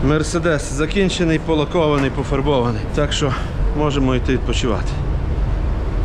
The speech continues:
Завтра всі двері фарбуємо, бампера і цілу масу пластмаси.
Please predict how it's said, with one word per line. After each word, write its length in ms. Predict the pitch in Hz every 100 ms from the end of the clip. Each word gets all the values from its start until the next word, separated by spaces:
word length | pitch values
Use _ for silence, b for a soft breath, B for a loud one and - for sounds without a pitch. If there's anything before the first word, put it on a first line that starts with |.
| - -
Завтра 380 | 123 165 160 156
всі 240 | 147 - 139
двері 380 | 160 208 202 175 - - -
фарбуємо, 680 | 185 175 196 185 170 156 143 B -
бампера 560 | 147 151 175 190 208 175 - - - - - 170
і 140 | 160
цілу 400 | - 165 165 196
масу 420 | 180 175 170 175
пластмаси. 720 | 165 160 143 165 151 - 120